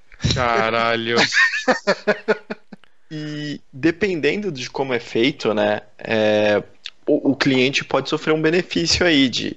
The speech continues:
Speaker 2: de ele tá sendo mal atendido e tudo mais. É óbvio que às vezes envolve em o cara que está vendendo ganhar uma puta grana sem realmente ter feito grande coisa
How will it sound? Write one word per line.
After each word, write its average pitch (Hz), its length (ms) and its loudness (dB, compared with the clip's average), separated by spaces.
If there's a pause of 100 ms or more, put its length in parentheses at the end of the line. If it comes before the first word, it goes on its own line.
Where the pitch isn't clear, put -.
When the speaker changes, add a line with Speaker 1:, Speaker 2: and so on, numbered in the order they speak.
Speaker 2:
de 107 300 -6 (340)
ele 123 140 4
tá 127 140 0
sendo 123 260 -2
mal 113 160 4
atendido 120 560 -2
e 123 60 -2
tudo 131 180 -4
mais. 127 320 2 (320)
É 180 80 4
óbvio 156 380 4
que - 100 -8
às 113 140 -6
vezes 127 380 -8 (180)
envolve 120 560 0 (100)
em 131 140 -4
o 120 40 -4
cara 135 220 2
que - 100 -12
está 135 200 -2
vendendo 123 400 -2
ganhar 123 200 -2
uma 123 140 0
puta 180 380 -2
grana 147 320 2
sem 160 180 -4
realmente 143 420 -2
ter - 140 -4
feito 131 320 -2
grande 131 380 -2
coisa 120 440 2